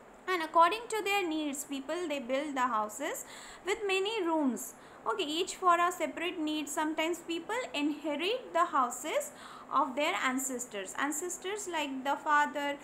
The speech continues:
means the, uh, one child is getting the property from his father, or that,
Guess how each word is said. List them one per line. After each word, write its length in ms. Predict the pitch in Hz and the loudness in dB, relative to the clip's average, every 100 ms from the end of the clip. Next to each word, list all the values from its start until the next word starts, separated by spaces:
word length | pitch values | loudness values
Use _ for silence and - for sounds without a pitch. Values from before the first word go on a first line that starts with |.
| - - - | -12 -14 -4
means 200 | 294 277 | -2 2
the, 80 | 311 | 2
uh, 380 | 302 262 254 | 2 2 4
one 380 | 254 285 285 285 | 4 2 4 2
child 340 | 277 285 269 277 | 2 2 2 0
is 120 | 262 | -4
getting 380 | 262 254 269 285 | -4 -4 -2 0
the 80 | 285 | 2
property 520 | 269 226 254 262 392 480 | 2 2 0 -6 -6 -4
from 240 | 302 254 | -2 0
his 220 | 277 269 - | 0 -2 0
father, 440 | 277 269 262 269 | 4 4 2 0
or 160 | 277 240 233 | 0 0 0
that, 180 | 240 | -4